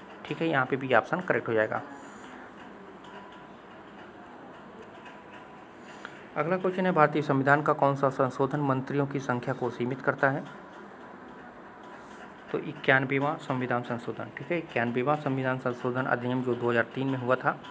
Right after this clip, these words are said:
इसके अनुसार जो है केंद्रीय मंत्रिपरिषद में प्रधानमंत्री समेत मंत्रियों की अधिकतम संख्या लोकसभा की कुल सदस्य संख्या के पन्द्रह परसेंट से अधिक नहीं होगी, ऐसा बात कहा गया था।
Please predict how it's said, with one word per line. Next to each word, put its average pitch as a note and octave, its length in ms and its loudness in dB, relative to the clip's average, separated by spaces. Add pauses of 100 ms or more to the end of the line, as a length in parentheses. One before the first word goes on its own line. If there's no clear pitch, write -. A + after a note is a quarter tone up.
(480)
इसके C3+ 200 2
अनुसार C#3 280 6
जो B2 140 0
है D#3+ 120 4
केंद्रीय C#3 420 2
मंत्रिपरिषद B2 600 2
में D3 200 2
प्रधानमंत्री A#2+ 560 2
समेत C#3 380 -2
मंत्रियों C3 320 2
की C3+ 160 -2
अधिकतम B2 400 0
संख्या B2 320 0
लोकसभा A#2+ 440 -2
की C3 140 -4
कुल C3 200 -4
सदस्य B2 300 -4
संख्या A#2+ 340 0
के D#3+ 140 -4 (580)
पन्द्रह C#3 400 6
परसेंट B2+ 440 -2
से E3 160 0
अधिक D3 300 0
नहीं B2+ 220 2
होगी, B2+ 240 0
ऐसा B2+ 280 4
बात A#2+ 300 2
कहा A#2 160 6
गया A2 180 2
था। A2 200 -4